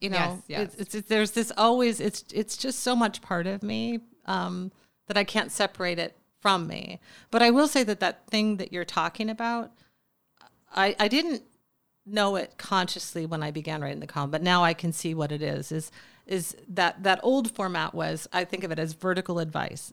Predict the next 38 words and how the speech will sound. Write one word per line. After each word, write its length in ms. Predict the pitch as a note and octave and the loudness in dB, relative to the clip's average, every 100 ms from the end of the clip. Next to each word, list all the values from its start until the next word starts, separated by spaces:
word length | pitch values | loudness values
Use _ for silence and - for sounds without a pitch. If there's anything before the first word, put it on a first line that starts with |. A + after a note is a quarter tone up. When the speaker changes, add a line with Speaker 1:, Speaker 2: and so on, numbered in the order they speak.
| _ | _
Speaker 1:
is 180 | F3 E3+ | -6 -4
that 160 | D#3 D3+ | -4 -2
I'm 440 | F3 F3+ A3+ A#3+ - - | 4 4 4 0 -4 -2
up 220 | F#3+ - | -2 -4
here 420 | - F3+ C#3+ D#3 F3+ | -8 -2 0 -2 -2
and 100 | E3 | -4
I 80 | D#3 | -2
know 140 | F3 | -2
the 180 | G3 F3 | -2 -2
answers 600 | D3 C#3+ - D3 - - | -2 -6 -8 -8 -8 -10
and 100 | E3+ | -4
I'm 300 | D#3+ D#3+ - | -2 -2 -6
sort 200 | - G#3 | -6 -4
of 80 | F#3+ | -4
superior 760 | - G3+ G3+ G3+ F#3 D#3+ D#3+ F#3+ - | -6 -4 0 2 2 0 -4 -6 -10
to 60 | F#3 | -12
Speaker 2:
Mm-hmm. 200 | E3+ G3 | -2 2
Speaker 1:
you 220 | F3 F3 | 4 4
ethically, 400 | E3 F3 E3+ F3 | 0 0 -2 0
morally, 640 | E3 D#3 D#3 D#3 D#3 D#3+ - | 0 2 2 0 0 -4 -8
whatever 420 | F#3 D#3 D#3 D#3 | -4 -2 0 -2
it 80 | C#3+ | -2
is, 300 | D3 D3+ - - - - - | -4 -6 -10 -20 -20 -20 -4
and 160 | F3+ - | -2 2
I'm 240 | F3+ F#3+ | 4 4
gonna 200 | F#3 F3 | 4 2
give 300 | D#3+ D#3+ E3+ | -2 -2 -2
you 440 | F3 D#3+ D#3 D#3 F3 _ _ - | 0 0 0 -4 -8 _ _ -2
guidance. 640 | D3 B2+ - - - - - _ D#3 | -2 0 -6 -12 -14 -16 -18 _ -8
Speaker 2:
Right. 240 | C#3+ C3+ - | -6 -6 2
Speaker 1:
And 220 | G3 F#3+ - - - | 2 2 -4 -20 -10
sugar, 640 | - - D#4+ D4 G3+ F3+ - | -4 2 4 4 4 4 2
I've 220 | F#3 F3+ - | 0 0 0
always 440 | G3 F#3+ G3 F#3 | 2 4 2 0
thought, 300 | - F3+ - | 0 -2 0
is 140 | F3 - | -4 -6
horizontal 720 | - G#3 F3+ F3 E3 - E3 | 0 2 4 2 2 0 -4
advice. 640 | D#3 D3+ G#1 D#3 - - | -4 -4 -6 -10 -14 -16